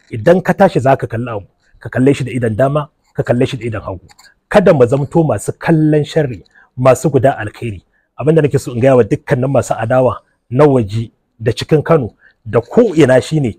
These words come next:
su fahimci cewa wannan wani tuntuɓe ne da yake a tsakaninmu. Malam Aminu Daura namu ne, bai guje mu ba, ba mu guje shi ba, sannan kuma mun fahimci kuskuren da mai girma gwamna ya yi ishara a kansa za a gyara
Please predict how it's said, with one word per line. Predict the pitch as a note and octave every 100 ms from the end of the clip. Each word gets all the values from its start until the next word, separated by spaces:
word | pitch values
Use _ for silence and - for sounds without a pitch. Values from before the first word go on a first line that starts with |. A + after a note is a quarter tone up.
| _ _
su | - -
fahimci | B2+ A2+ D3+
cewa | D#3+ B2+
wannan | C#3 D#3+ B2
wani | C3
tuntuɓe | A#2+ D#3 D3 D#3+ - A#2+
ne | C#3
da | C#3+
yake | C3+ D3
a |
tsakaninmu. | - - - D3+ D#3+ C3+ - _ -
Malam | D3 C#3
Aminu | B2+ C3+
Daura | A#2+ A#2+ B2+ B2+
namu | C#3 D3+ B2
ne, | A#2 C#3+ - _ -
bai | G#2 A#2
guje | G#2+ G#2 D3+
mu | A#2+
ba, | C3 C#3+ _ _ -
ba |
mu | B2+ A2
guje | A2 D3+
shi | C#3
ba, | A#2 C#3 - _ -
sannan | - D3 B2+ A#2+ A#2 D3 C#3+
kuma | - D3 C#3+
mun | C#3 E3+ D#3
fahimci | C3 G#2+ G2+ - C#3+ B2+ _ _ -
kuskuren | E3 - E3 B2
da | G#2+
mai | F#2+
girma | B2 B2+ B2
gwamna | C#3 B2+
ya |
yi | B2
ishara | - D3 B2+
a | -
kansa | B2+ G#2+ C3+ - _ -
za | G2 C3+ A#2+
a |
gyara | A2 B2 B2